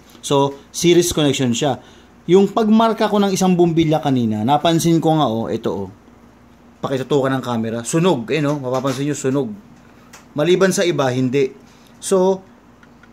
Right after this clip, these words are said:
dahil nga siya yung suspect ko kanina, parang tama nga na ayaw umilaw. Ngayon, papalitan natin yan. Paano ngayon siya palitan? So, kung ma-, kung napapanood yung mga vlog ko, mga ibang videos ko dito,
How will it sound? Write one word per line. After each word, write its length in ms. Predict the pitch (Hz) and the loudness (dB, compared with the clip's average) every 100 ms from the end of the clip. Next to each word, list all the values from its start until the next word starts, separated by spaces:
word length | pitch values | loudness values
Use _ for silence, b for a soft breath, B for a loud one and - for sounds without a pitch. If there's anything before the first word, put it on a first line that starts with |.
| - - - - _ - | -20 -20 -20 -20 _ -18
dahil 360 | - 190 214 208 | -4 2 4 4
nga 120 | 214 | 2
siya 200 | - 208 | 4 2
yung 80 | 208 | 2
suspect 400 | 196 185 - 196 | 2 0 2 2
ko 80 | 175 | 4
kanina, 320 | 180 165 131 | 2 2 0
parang 320 | 151 160 170 | 2 0 0
tama 400 | 165 160 156 156 143 | 0 0 2 2 0
nga 120 | 123 | -2
na 340 | 120 131 143 - | -2 -2 -4 -4
ayaw 240 | 165 180 135 | -2 2 2
umilaw. 460 | 127 117 117 127 | 0 -2 -2 -4
Ngayon, 400 | 113 151 180 139 | -2 -2 0 0
papalitan 520 | 139 135 151 151 151 | 0 0 0 -2 -2
natin 280 | 147 131 123 120 | -2 -2 -2 -2
yan. 160 | 120 101 90 B B B B - - | -2 -6 -12 B B B B -16 -2
Paano 240 | 247 269 | 2 4
ngayon 220 | 214 196 196 | 4 4 2
siya 340 | 156 151 160 | 2 0 -2
palitan? 480 | - 135 117 135 107 | -2 -4 -2 -2 -2
So, 380 | 104 131 123 113 B B B | 0 0 0 -4 B B B
kung 180 | 165 175 | 0 2
ma-, 140 | 170 - | 0 0
kung 320 | 175 185 185 | 0 2 4
napapanood 420 | 185 180 185 185 | 2 2 0 0
yung 220 | 175 190 | 0 2
mga 180 | 180 175 170 | 2 2 0
vlog 240 | 160 165 139 | 0 -2 0
ko, 340 | 139 123 127 123 | 0 2 2 0
mga 160 | 127 135 | -2 0
ibang 160 | 139 139 | 0 2
videos 260 | 143 135 143 | 0 0 -4
ko 140 | 139 | -2
dito, 480 | 131 127 117 110 | 0 0 -2 -2